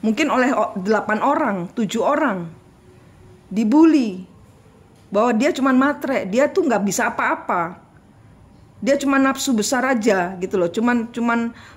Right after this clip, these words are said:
cuman nggak bisa apa-apa deh pokoknya gitu. Jadi ini ada gosip gitu loh ya, ada gosip, ada pembicaraan, sehingga apa yang, apa yang dibicarakan itu membuat dia terperangkap di dalam suatu kebenaran yang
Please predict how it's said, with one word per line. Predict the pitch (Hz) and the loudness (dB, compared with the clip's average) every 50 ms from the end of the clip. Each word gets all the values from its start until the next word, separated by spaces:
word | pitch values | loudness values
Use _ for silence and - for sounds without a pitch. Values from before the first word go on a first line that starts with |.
| - - | -12 -6
cuman | - 233 233 233 233 233 220 - - - - - - - - - | -2 0 0 0 0 -2 -4 -6 -12 -16 -20 -20 -20 -20 -18 -14
nggak | - 190 - - - 233 220 208 220 | -14 -14 -12 -8 -2 0 2 2 2
bisa | 220 285 277 - | 2 0 -2 0
apa-apa | 349 262 302 - 330 339 | 0 -2 -2 0 0 0
deh | 262 349 285 | 2 0 0
pokoknya | 220 233 226 247 - 254 294 294 254 220 185 | -2 -2 -4 -4 -2 -2 -2 -2 -4 -4 -6
gitu. | 175 170 165 170 - 175 160 151 147 156 | -6 -8 -6 -6 -4 -6 -6 -6 -8 -8
Jadi | 165 185 202 214 - - - 247 | -8 -8 -8 -8 -10 -10 -8 -8
ini | 254 330 349 | -6 -4 -4
ada | - 202 202 196 202 202 190 190 | -4 -4 -2 -2 -2 -2 -2 0
gosip | - 214 220 233 226 - 330 - - - | 0 0 0 0 0 -4 -6 -8 -8 -8
gitu | 180 175 170 190 175 | -8 -8 -6 -4 -4
loh | 165 160 147 151 160 202 | -6 -6 -8 -10 -12 -12
ya, | 170 165 156 175 170 - - - | -10 -8 -8 -8 -10 -14 -14 -10
ada | - 202 196 202 180 | -4 0 0 2 2
gosip, | 170 226 269 311 - - 285 - | 4 4 2 2 2 -2 -4 -2
ada | - 214 214 - - | -2 -2 -2 0 0
pembicaraan, | 226 214 208 202 - 269 294 311 311 - - 262 233 226 - - - - - - | 0 0 0 0 0 0 0 2 2 2 0 0 -2 -4 -8 -14 -18 -20 -20 -16
sehingga | - - 240 220 226 233 285 311 285 294 | -8 -2 0 0 2 2 2 2 0 0
apa | 285 - 247 | 0 0 2
yang, | 247 247 226 233 226 226 - - - - - | 2 2 2 0 -2 -4 -8 -14 -20 -18 -10
apa | - 202 208 - 277 339 415 | -6 -6 -4 -2 0 2 2
yang | 381 302 269 | 4 4 2
dibicarakan | 247 226 214 202 190 - 233 185 208 180 170 - 214 185 - 196 | 2 2 0 0 0 0 0 0 0 0 -2 -2 -4 -4 -4 -4
itu | - - 370 | -2 0 0
membuat | 392 370 294 254 220 208 240 285 320 - | 2 4 4 2 2 2 2 0 0 0
dia | 208 226 262 370 - | 0 0 0 0 0
terperangkap | 320 285 262 - 285 311 349 370 - 359 320 - | 0 -2 -2 -2 -2 -2 -2 -2 -2 -2 -2 -2
di | 220 240 | 0 0
dalam | 202 208 208 269 339 330 | 2 2 4 4 2 2
suatu | - 277 233 233 233 262 214 | 0 0 0 0 0 -4 -4
kebenaran | - 208 196 190 190 185 180 175 233 294 339 302 294 | -2 0 0 0 2 2 2 2 2 2 4 4 4
yang | 320 349 | 2 2